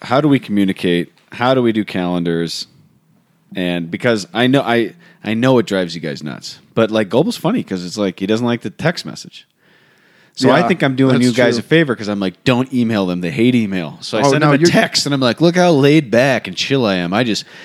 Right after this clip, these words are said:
Speaker 1: text you. It's like, "Hey, you guys, you know, talk to the bros. We don't need to schedule anything, but, you know, the next three weeks are gonna be psycho, so maybe we should get something on the calendar." That's what I'm thinking. And you guys are like,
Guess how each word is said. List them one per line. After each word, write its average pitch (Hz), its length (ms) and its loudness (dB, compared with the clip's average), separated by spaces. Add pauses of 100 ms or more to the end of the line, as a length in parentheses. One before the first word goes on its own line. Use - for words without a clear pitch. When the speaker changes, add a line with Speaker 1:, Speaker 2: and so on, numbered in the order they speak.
(200)
Speaker 1:
text - 360 -2
you. 117 120 2
It's 104 120 -4
like, 107 240 2 (440)
"Hey, 143 320 4
you 131 80 6
guys, 123 240 4
you 123 80 0
know, 113 420 0 (140)
talk 127 220 0
to 127 60 -6
the 113 80 -6
bros. 113 520 4
We 156 40 4
don't 160 100 6
need 139 120 0
to 113 80 0
schedule 113 380 0
anything, 98 320 -2
but, 120 420 2
you 104 140 -6
know, 95 340 -4
the 117 80 -2
next 123 220 -2
three 117 100 0
weeks 107 220 0
are 104 40 -4
gonna 101 160 -2
be 95 140 -2
psycho, 104 580 0
so 87 460 -2 (380)
maybe 127 140 4
we 139 80 4
should - 100 -4
get 120 100 -2
something 113 200 -4
on 101 40 -4
the 95 80 -6
calendar." 101 580 -4
That's 156 220 2
what 123 100 2
I'm 120 160 0
thinking. 98 400 -4
And 92 80 -4
you 110 80 -2
guys 107 220 0
are 98 60 -2
like, 85 300 -2